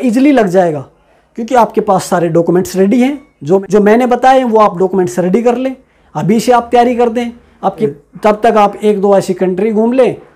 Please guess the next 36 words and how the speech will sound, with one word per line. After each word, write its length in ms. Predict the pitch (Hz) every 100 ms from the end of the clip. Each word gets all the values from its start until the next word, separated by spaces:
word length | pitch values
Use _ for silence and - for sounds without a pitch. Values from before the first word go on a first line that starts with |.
| _ -
उसके 280 | 233 - 240
बाद 240 | 220 208
आपकी 240 | 208 208
ट्रैवल 320 | 214 214 226 247
हिस्ट्री 300 | 185 240 254
भी 80 |
हो 80 | 233
जाएगी, 340 | 214 233 233 233
आपकी 300 | 202 - 196
आईटीआर 480 | 175 190 190 226 226
भी 80 | 233
तीन 180 | 247 240
साल 220 | 226 226
की 120 | 233
कंप्लीट 360 | 226 214 240 214
हो 100 | 190
जाएंगी, 320 | 208 226 233
और 220 | - 208
आप 280 | 208 214 - _ _ _ _
definitely 840 | 156 208 220 262 226 233 233 247 226 - _ _ _ _ _ _ _ _ _ _ _
माल्टा 580 | 151 156 185 208 202 202
या 100 | 202
किसी 320 | - - 196
भी 120 | 190
यूरोपियन 420 | 196 185 175 185 185
कंट्री 280 | 170 160
में 140 | 180 175
जाके 280 | 165 151 185
आप 120 | 151
जॉब 200 | 165 165
कर 160 | 147
सकते 320 | 135 147 - 226
हैं। 60 | 233 _ _ _ _ _
विजिटर 460 | 175 240 277 254 277
वीज़ा 320 | 220 185 202
से 260 | 185 294